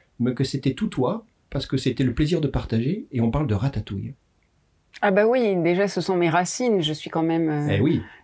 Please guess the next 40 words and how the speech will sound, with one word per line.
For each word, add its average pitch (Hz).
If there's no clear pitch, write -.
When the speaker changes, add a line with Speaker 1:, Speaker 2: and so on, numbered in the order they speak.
Speaker 2:
de, 160
du 156
Midi, 190
donc, 160
euh, 151
la 147
ratatouille, 151
le 180
poivron, 156
la 165
tomate, 156
et 147
cetera. 151
C'est 160
vrai 165
que -
c'est 277
pénible 165
parce 151
qu'il 156
faut 170
couper 190
tous 185
les 180
légumes 175
en 165
petits 175
morceaux, 165
ça 156
prend 156
du 147
temps, 165
mais 147
la 139
cuisine 156
c'est 185
de 147
l'amour 143
aussi, 147
hein. 147